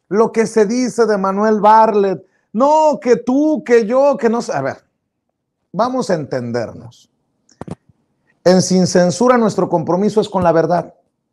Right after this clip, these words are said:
es con ustedes. Yo no tengo que hacerle la barba a Bartlett.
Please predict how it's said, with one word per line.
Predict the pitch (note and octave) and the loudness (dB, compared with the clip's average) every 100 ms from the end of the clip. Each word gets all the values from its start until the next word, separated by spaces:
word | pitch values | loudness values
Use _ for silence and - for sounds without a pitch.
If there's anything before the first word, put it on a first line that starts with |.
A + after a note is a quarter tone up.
| _ _ _ _ _ _ - | _ _ _ _ _ _ -4
es | F3+ | -2
con | G3+ F#3 | 0 -2
ustedes. | D3 - F#3+ C#3 - - _ _ _ _ _ _ _ | -2 0 0 -2 -8 -20 _ _ _ _ _ _ _
Yo | C3 G#3 | 0 2
no | A3+ A3+ | 2 2
tengo | A3 G#3+ G#3+ | 2 2 2
que | G#3 | 0
hacerle | G#3 G#3 G3+ G#3 G3+ | 2 0 2 2 4
la | D#3 | 2
barba | D3+ F#3+ G3+ A#3+ C#4 - _ _ _ _ _ _ _ _ _ | 2 0 -2 -4 -6 -14 _ _ _ _ _ _ _ _ _
a | - C#3+ C#3 | -2 2 4
Bartlett. | E3 F#3 F3 G#3 A#3 - | 4 2 0 -2 -4 -8